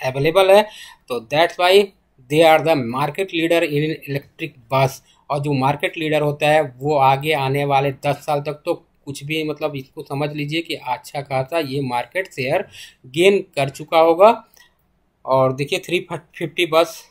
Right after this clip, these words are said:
from state government undertaking इस तरह से बहुत सारे जगहों से इन्होंने, अब यहाँ देख लीजिए Olectra करती क्या है। तो Olectra जो है नाइंटी टू में हैदराबाद में एक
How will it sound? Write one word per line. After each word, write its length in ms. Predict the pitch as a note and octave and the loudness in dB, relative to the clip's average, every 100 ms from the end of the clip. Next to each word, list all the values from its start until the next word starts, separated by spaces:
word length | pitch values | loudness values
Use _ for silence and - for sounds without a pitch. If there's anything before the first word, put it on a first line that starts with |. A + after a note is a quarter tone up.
| _ _ _ - | _ _ _ -4
from 200 | D3+ D#3+ D3 | -2 -2 -4
state 300 | - E3 D#3+ | -2 0 2
government 500 | D#3 D#3 E3 - _ _ _ _ - | 2 2 -4 -8 _ _ _ _ -6
undertaking 640 | C#3 D#3 D3+ D#3 E3 E3 E3 - _ _ _ | -2 -2 -2 -4 -2 -4 -6 -16 _ _ _
इस 180 | E3 - | -12 -6
तरह 140 | G#3+ | -4
से 100 | A3 | -4
बहुत 560 | F3 C3+ C#3+ - G#3+ G#3 | -8 -10 -10 0 2 4
सारे 240 | G3+ F3+ E3+ | 2 -2 0
जगहों 260 | D#3+ E3+ | 0 0
से 160 | E3+ E3 | 0 -4
इन्होंने, 360 | D#3 D#3 F3+ F3+ | -2 -2 0 0
अब 360 | D3 D3 C#3+ - | -2 -6 -10 -10
यहाँ 280 | D3+ C#3+ E3+ | -8 -6 -4
देख 220 | E3 D#3+ | -4 -6
लीजिए 220 | E3 E3+ F#3 | -4 0 0
Olectra 420 | C#3+ C3+ - E3 | 0 -4 -2 -4
करती 360 | - - - E3+ | -4 -10 -10 -4
क्या 220 | F3 G3 | 2 2
है। 100 | G#3+ - - _ | 2 -4 -20 _
तो 60 | G3+ | -2
Olectra 360 | D3 D3 F#3 F3+ | -2 0 -2 0
जो 140 | F#3 | 0
है 100 | F#3+ | -2
नाइंटी 280 | C#3+ C3+ D3 | -2 -4 -6
टू 120 | D3+ | -6
में 100 | E3+ F3+ | -4 -4
हैदराबाद 640 | - A#2+ D3 D#3 E3 D#3+ | -4 -2 2 4 4 2
में 80 | E3+ | -2
एक 200 | D#3+ - | -4 -6